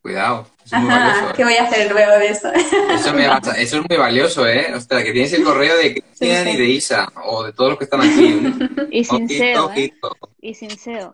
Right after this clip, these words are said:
Speaker 2: Y sin seo
Speaker 1: Sí,
Speaker 2: todavía,
Speaker 1: y sin
Speaker 2: porque
Speaker 1: seo.
Speaker 2: como está empezando la web. Sí, sí.
Speaker 1: Qué bueno.
Speaker 2: Bueno, también es un poco lo que hablábamos, que no nos obsesionamos tanto con el seo y trabajemos también la marca de manera global, porque al final es lo,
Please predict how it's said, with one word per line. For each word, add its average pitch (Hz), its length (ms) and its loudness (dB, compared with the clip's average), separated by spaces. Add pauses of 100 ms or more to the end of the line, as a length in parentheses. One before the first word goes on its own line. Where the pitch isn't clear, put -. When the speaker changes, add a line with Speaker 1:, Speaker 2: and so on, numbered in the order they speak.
(520)
Speaker 2:
Y 254 140 2
sin 247 200 0
seo 233 300 4
Speaker 1:
Sí, 208 80 4
Speaker 2:
todavía, 214 460 2
Speaker 1:
y - 20 0
sin - 140 -2
Speaker 2:
porque 226 180 0
Speaker 1:
seo. 208 120 4
Speaker 2:
como 226 100 6
está 247 140 2
empezando 247 420 2
la 233 180 0
web. 233 200 -2 (260)
Sí, 240 260 -8
sí. - 260 -8 (920)
Speaker 1:
Qué - 80 -20
bueno. 190 100 -14 (220)
Speaker 2:
Bueno, - 120 0
también 254 220 2
es 262 60 2
un 311 80 6
poco 294 180 4
lo 226 100 2
que 233 140 2
hablábamos, 220 580 4
que 208 440 0
no 240 160 2
nos 269 120 0
obsesionamos 233 560 0
tanto 214 280 0
con 208 160 2
el 202 340 0
seo 240 480 0
y 220 160 -2
trabajemos 220 560 2
también 247 320 0
la 226 140 0
marca 214 360 2
de 262 60 0
manera 226 280 0
global, 226 360 2
porque 208 160 -4
al 202 60 -2
final 208 200 -2
es 254 120 0
lo, 247 100 2